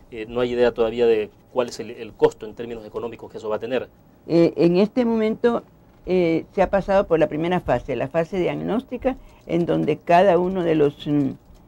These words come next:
Speaker 2: eh, de los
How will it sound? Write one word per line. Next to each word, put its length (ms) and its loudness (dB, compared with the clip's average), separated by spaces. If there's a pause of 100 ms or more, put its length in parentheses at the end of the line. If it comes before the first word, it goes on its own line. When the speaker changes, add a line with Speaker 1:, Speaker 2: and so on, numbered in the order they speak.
(280)
Speaker 2:
eh, 640 0 (840)
de 220 2
los 460 0